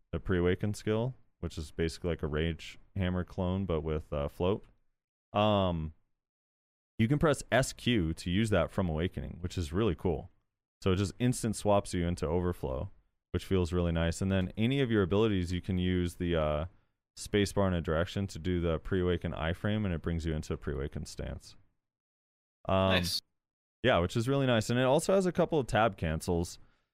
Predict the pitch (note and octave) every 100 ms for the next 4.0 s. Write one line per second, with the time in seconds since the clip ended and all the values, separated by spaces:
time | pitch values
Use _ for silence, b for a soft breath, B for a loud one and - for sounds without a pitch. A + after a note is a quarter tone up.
0 | _ _ _ _ _ - C3+ A#2 G#2+ A#2+
1 | A2+ G#2 G#2+ A2+ A2 G#2 F#2+ G2+ G2+ F#2+
2 | F#2 - G2 - - G2 F#2+ F#2+ F#2 F2
3 | E2 F2+ F2+ F2+ E2 E2 E2 D#2+ D#2+